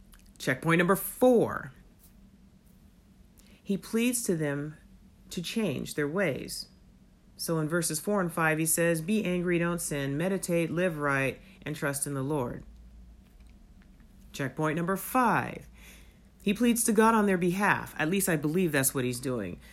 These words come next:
Um, this is verse six. He's saying, um, "These people question if there's any good. Lord, lift up the light of your countenance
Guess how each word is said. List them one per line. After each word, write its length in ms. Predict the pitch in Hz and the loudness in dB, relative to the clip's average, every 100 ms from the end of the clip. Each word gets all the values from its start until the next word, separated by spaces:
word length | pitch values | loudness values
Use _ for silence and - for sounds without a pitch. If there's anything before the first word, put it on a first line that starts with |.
| - - - - | -20 -20 -20 -8
Um, 220 | 143 139 | -4 -4
this 100 | 151 | -4
is 120 | 165 | -2
verse 260 | 147 147 - | 0 0 2
six. 400 | 151 123 - - | 2 0 0 -2
He's 280 | 175 170 - | 0 0 2
saying, 600 | 170 156 151 147 147 - | 2 0 0 0 -4 -4
um, 520 | 143 139 131 - 135 - - - - | -4 -4 -6 -8 -12 -18 -20 -20 0
"These 200 | 208 254 | 2 4
people 240 | 269 226 | 4 4
question 580 | 214 196 160 - 131 135 | 4 2 0 -2 -6 -6
if 120 | 143 | 0
there's 220 | 165 139 - | 2 2 2
any 300 | 226 208 175 | 6 6 6
good. 400 | 151 165 107 - - - - - - | 4 2 2 -4 -14 -20 -20 -20 -8
Lord, 260 | 147 165 160 | 0 2 2
lift 240 | 165 175 | 0 0
up 160 | 196 190 | -2 0
the 100 | 196 | -2
light 240 | 170 160 | 0 0
of 120 | 165 165 | -2 -2
your 100 | 160 | -4
countenance 720 | - 135 131 139 135 135 | -4 -4 -4 -4 -4 -6